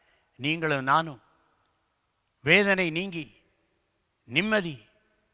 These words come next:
சமாதானம் கொடுக்கும் இயேசுவை அவளுக்கு அறிமுகப்படுத்தி, அவள் வாழ்க்கையில உள்ள மனவேதனையை நாம நீக்கி, அவளுக்கு நல்வாழ்வு உண்டாகும்படியான வழியை நாம் காட்ட வேண்டும்.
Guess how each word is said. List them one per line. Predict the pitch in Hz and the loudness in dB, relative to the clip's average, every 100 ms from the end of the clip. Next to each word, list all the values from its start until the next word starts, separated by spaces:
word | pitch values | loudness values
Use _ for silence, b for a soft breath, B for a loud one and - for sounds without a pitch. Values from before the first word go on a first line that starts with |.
| _ _ _ | _ _ _
சமாதானம் | - 170 190 226 214 196 156 117 _ _ _ _ _ | -2 2 6 6 6 4 0 -12 _ _ _ _ _
கொடுக்கும் | - 185 - 196 170 | 0 0 0 -2 0
இயேசுவை | 190 208 202 180 | 0 -2 -4 -2
அவளுக்கு | 151 151 147 | -2 -2 -2
அறிமுகப்படுத்தி, | 143 160 185 165 151 143 - 123 - _ _ _ _ _ | -2 -2 -6 -6 -8 -10 -12 -14 -16 _ _ _ _ _
அவள் | 120 117 | -8 0
வாழ்க்கையில | 127 165 - 175 147 | 4 2 0 -6 -4
உள்ள | 143 131 127 107 - _ _ _ _ _ 110 | -6 -6 -6 -8 -14 _ _ _ _ _ 0
மனவேதனையை | 143 196 196 180 156 147 139 113 98 _ _ | 4 4 2 0 -2 -4 -4 -8 -14 _ _
நாம | - 135 135 | -10 -8 -6
நீக்கி, | 123 170 - 147 113 _ _ _ _ _ _ _ _ _ - | -6 -8 -8 -12 -12 _ _ _ _ _ _ _ _ _ -16
அவளுக்கு | 117 110 - 117 | -12 -12 -10 -6
நல்வாழ்வு | 123 160 160 147 135 131 | -2 -2 0 0 -2 -6
உண்டாகும்படியான | 131 127 127 123 123 120 | -2 -4 -4 -6 -6 -6
வழியை | 117 117 117 110 - _ _ | -8 -8 -8 -10 -14 _ _
நாம் | 120 107 | -14 -12
காட்ட | - 127 - | -4 -4 -2
வேண்டும். | 120 117 117 120 | -6 -6 -6 -8